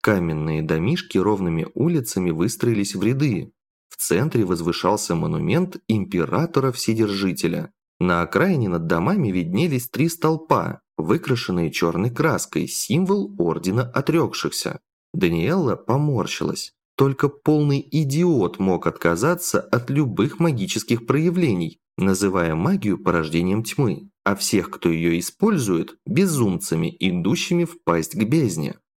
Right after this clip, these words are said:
Но как невелико было её удивление, в последнее время орден разрастался с небывалой скоростью, как будто их там зомбировали или опаивали чем-то. «Вот и славно!»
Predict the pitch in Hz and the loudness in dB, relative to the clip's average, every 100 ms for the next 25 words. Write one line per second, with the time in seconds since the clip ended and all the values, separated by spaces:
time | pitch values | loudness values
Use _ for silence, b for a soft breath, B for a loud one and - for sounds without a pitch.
0 | - 113 175 180 202 202 180 175 185 190 | -2 0 2 2 0 2 2 2 2 0
1 | 202 202 151 85 92 135 98 85 82 82 | -2 2 2 2 2 2 2 0 0 0
2 | 80 - 98 110 143 233 226 98 - - | 0 0 0 0 0 0 0 -2 -4 -10
3 | _ _ - - 90 - 92 85 85 78 | _ _ -8 0 0 2 2 2 0 0
4 | 82 151 202 202 - 92 87 82 85 85 | 0 0 -2 -2 0 0 0 0 0 0
5 | 82 82 - - 160 175 - 139 - 95 | 0 -4 -2 0 0 0 -2 -2 0 0
6 | 87 80 82 80 98 - - 208 117 - | 0 0 0 0 -2 -4 0 2 2 -2
7 | - - - _ _ _ - 87 71 78 | -4 -6 -8 _ _ _ 0 0 0 -2
8 | 185 202 - 92 - - - 165 156 113 | -2 -2 0 0 0 -4 0 0 2 2
9 | 160 185 185 170 98 87 82 - - 202 | 2 2 2 0 2 2 0 -2 0 0
10 | 214 - 196 - 143 95 82 87 87 - | 0 -2 -4 0 2 2 2 0 0 0
11 | 90 76 76 - _ _ _ - 85 120 | 0 -2 -6 -8 _ _ _ -2 0 2
12 | - - - 90 85 80 - | 2 0 0 2 2 0 -4